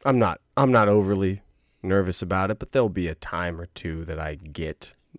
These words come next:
angry in the moment, only to be corrected later by it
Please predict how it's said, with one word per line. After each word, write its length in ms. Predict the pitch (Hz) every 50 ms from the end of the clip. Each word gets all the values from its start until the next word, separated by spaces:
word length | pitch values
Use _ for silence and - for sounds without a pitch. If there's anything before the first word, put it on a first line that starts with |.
| _ _ _ _ _ _ _ _ _ _ _ -
angry 680 | 92 87 90 85 82 78 78 78 76 73 76 78 95 _ _ _
in 160 | - 131 123 113
the 60 | 98
moment, 580 | 87 80 71 71 73 76 78 80 78 - - - _ -
only 280 | 160 165 165 156 135
to 120 | 113 - 110
be 300 | 87 98 90 80 71 - _ _ _ _ _ _
corrected 580 | - - 120 101 92 82 - - - 90 67 71
later 380 | 76 80 73 - 69 69 87 - _ _ -
by 200 | - - 82 80
it 180 | 80 82 -